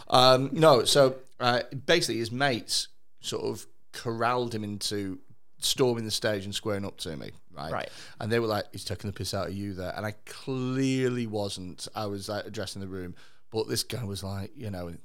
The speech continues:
Speaker 1: his mates were like, Why don't you get up and fucking smash him, do you know what I mean?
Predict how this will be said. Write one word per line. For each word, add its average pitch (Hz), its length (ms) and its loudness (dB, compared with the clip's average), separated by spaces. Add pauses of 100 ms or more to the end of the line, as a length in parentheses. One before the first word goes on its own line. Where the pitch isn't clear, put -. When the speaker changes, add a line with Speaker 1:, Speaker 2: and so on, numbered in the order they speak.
(180)
Speaker 1:
his - 160 -16
mates - 180 -14
were - 60 -12
like, - 80 -14
Why 120 80 -10
don't 123 80 -8
you 117 100 -8
get 110 220 -6
up - 160 -14
and 104 180 -8 (240)
fucking 98 360 -10 (220)
smash 98 380 -6
him, 92 120 -6
do 95 60 -8
you 110 60 -6
know 107 80 -4
what 82 80 -4
I 101 40 -4
mean? 98 280 -4